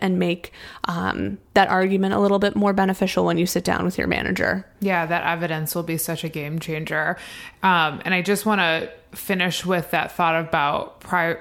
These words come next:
Speaker 2: prioritization and a s-, a video that I watched around this woman who was talking about the one hundred sixty-eight hours that you have to kind of play with. And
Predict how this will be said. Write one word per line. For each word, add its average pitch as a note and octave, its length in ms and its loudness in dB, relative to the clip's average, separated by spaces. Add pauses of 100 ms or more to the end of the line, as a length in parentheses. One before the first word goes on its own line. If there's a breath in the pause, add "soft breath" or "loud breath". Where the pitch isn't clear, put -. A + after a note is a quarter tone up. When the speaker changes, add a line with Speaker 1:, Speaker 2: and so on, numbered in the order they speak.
Speaker 2:
prioritization D#3+ 1400 0
and E3 320 0
a - 160 -6
s-, - 380 -4
a D#3+ 160 0
video E3+ 540 2
that E3 100 2
I D3+ 120 0
watched D3 680 -2 (340 loud breath)
around E3 500 2
this D#3+ 220 -2
woman E3 360 0
who E3+ 220 0
was E3 160 0
talking D#3+ 240 -2
about D#3+ 160 0
the E3 80 -2
one D#3+ 160 0
hundred D#3 340 -2
sixty-eight D#3 440 -4
hours D3 380 0
that D3+ 100 -6
you D#3+ 100 -4
have C#3+ 260 -4
to - 60 -12
kind D#3+ 180 -6
of D3+ 140 -10
play D#3 180 -6
with. D#3 280 -4
And E3 160 -4